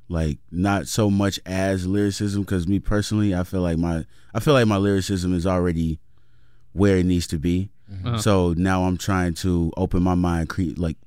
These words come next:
Speaker 1: creatively
Speaker 2: Mm.
Speaker 1: and try different things, like, try to work with more artists, different artists, and just kinda, you know, make something that is deeper than just the lyricism.
Speaker 2: Mm-hmm.
Speaker 1: Like, you know, just trying to make better,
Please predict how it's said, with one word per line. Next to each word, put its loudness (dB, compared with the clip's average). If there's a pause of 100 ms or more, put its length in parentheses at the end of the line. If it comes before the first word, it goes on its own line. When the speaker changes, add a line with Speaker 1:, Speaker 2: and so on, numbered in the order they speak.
(140)
Speaker 1:
creatively 0 (180)
Speaker 2:
Mm. -2
Speaker 1:
and -2
try 2
different -2
things, 0
like, -6 (240)
try 0
to 2
work -2
with -2
more 0
artists, -2
different -2
artists, 0 (420)
and 0
just 0
kinda, 0 (500)
you -2
know, 2
make 2
something -2
that 0
is -2
deeper 0
than 0
just -2
the -2
lyricism. -2 (160)
Speaker 2:
Mm-hmm. 0
Speaker 1:
Like, -6 (320)
you -8
know, -6 (180)
just -8
trying 0
to 2
make 0
better, -2